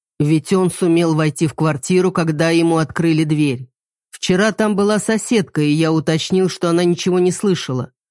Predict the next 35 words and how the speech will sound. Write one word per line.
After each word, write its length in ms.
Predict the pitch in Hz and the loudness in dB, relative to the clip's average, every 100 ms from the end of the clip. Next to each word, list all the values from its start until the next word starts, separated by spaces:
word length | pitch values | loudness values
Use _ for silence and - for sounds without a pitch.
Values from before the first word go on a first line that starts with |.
| - - - | -20 -20 -4
Уходя, 460 | 170 - 190 185 240 | -2 0 0 0 2
я 220 | 220 190 | 2 0
успел 340 | - 233 226 | -2 -2 0
осмотреть 500 | 214 202 196 202 196 | 0 -2 -2 -2 -2
дверь. 380 | 170 151 131 - _ _ _ _ - | 0 0 -2 -6 _ _ _ _ 0
Никто 500 | 175 175 - 233 233 | 0 0 0 -2 0
замок 380 | 208 214 214 220 | 0 0 0 0
не 120 | 220 | -2
взламывал, 680 | 196 247 214 151 131 123 - - | 0 0 2 0 -2 -4 -8 -14
все 280 | - 160 156 | -4 0 2
было 200 | 165 165 | 2 2
на 160 | 170 | 2
месте. 520 | 208 190 131 - 101 - _ _ _ - | 2 0 -2 -8 -12 -12 _ _ _ -4
Значит, 460 | 151 170 202 247 220 | 2 2 2 0 0
Маркунус 480 | 226 - 247 247 | -2 0 0 0
сам 340 | - - 180 151 | -2 0 2 2
открыл 380 | 151 147 160 147 | 0 -2 -2 0
дверь 220 | 160 135 | 0 0
своему 400 | - 160 156 151 | -2 0 2 0
знакомому, 680 | 165 160 - 220 180 143 123 _ _ 175 | 0 0 0 0 0 -2 -6 _ _ -4
и 80 | |
тот 220 | 170 185 - | 0 0 0
сначала 420 | 170 - 175 160 | -2 0 0 2
нанес 380 | 165 175 156 170 | 2 0 0 0
ему 160 | 156 | 0
тяжелый 460 | 151 156 175 165 170 | 0 0 2 2 2
удар, 320 | 170 247 240 _ _ - | 2 0 -2 _ _ -4
а 100 | 165 | 0
затем 320 | 185 262 247 | 0 0 0
потащил 420 | 208 196 - 226 | 0 0 0 0
на 140 | 233 | 0
кухню, 380 | 233 175 127 151 | 0 -2 0 -2
чтобы 280 | - 156 151 | 0 -2 0
подвесить 540 | 156 147 160 - 156 | 0 0 0 0 -6
тело. 440 | - 147 131 - | -4 -2 -2 -6